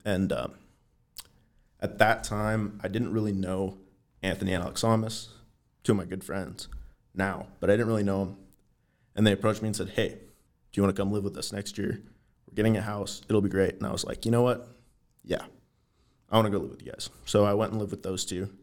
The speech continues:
uh, my junior year, which was really great. And, you know, at the end of my sophomore year, we went on a trip down to,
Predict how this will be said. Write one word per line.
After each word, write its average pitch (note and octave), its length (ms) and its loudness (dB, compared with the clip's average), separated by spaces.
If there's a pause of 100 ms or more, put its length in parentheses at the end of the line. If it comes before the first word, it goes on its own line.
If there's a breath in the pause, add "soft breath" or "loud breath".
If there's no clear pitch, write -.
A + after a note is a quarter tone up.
(640)
uh, D#2+ 160 0
my F2+ 160 2
junior F2+ 300 0
year, F#2+ 320 -2
which G#2+ 160 -4
was F#2 140 0
really E2+ 180 -2
great. - 280 -6 (120)
And, A2 300 2 (500)
you G2+ 80 -4
know, - 160 0 (140)
at A2+ 140 2
the B2+ 60 2
end C3+ 100 2
of A#2+ 60 2
my G#2+ 100 0
sophomore G#2 360 -6
year, G2 120 -4
we G#2 100 -6
went G#2+ 180 -4
on G2+ 120 -6
a - 120 -8
trip - 320 -6
down G2 260 0
to, G2 300 -4